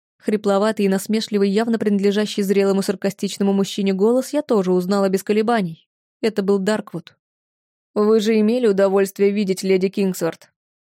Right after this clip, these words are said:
Юна, чиста, невинна. Какая уж тут тайна». Я бы предположил, что Кингсворду просто наскучила зрелая красота миссис Спенсер,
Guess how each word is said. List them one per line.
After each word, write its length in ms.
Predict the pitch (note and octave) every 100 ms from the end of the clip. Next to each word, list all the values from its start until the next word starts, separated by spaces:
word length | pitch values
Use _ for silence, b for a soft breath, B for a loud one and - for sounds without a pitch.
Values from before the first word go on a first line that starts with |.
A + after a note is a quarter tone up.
| _
Юна, 640 | G3+ G#3 G3+ F#3 F#3 F#3 -
чиста, 500 | - G#3+ G3+ - F#3+
невинна. 600 | F#3 G3 G3+ G3 F3+ - _ _ _ _ _
Какая 380 | A#3 A3 A#3 G3+
уж 80 |
тут 280 | - F#3+ -
тайна». 480 | - G3 F#3 F3+ F#3 _ _ _ _ _ _ _ _ _ _
Я 240 | A#3+ B3
бы 100 | A#3
предположил, 600 | A3+ A3+ - A#3 A#3 B3 B3+
что 220 | - G#3+
Кингсворду 560 | B3+ B3 - A3+ A3
просто 380 | A3+ A3+ A3+ A3+
наскучила 600 | A3+ A3+ - C4+ A3 G3
зрелая 380 | G3 G3 G3 G3+
красота 480 | G#3 G3+ G#3 G3+ G#3
миссис 380 | G3+ G3+ G#3 -
Спенсер, 580 | - A3+ G#3 - -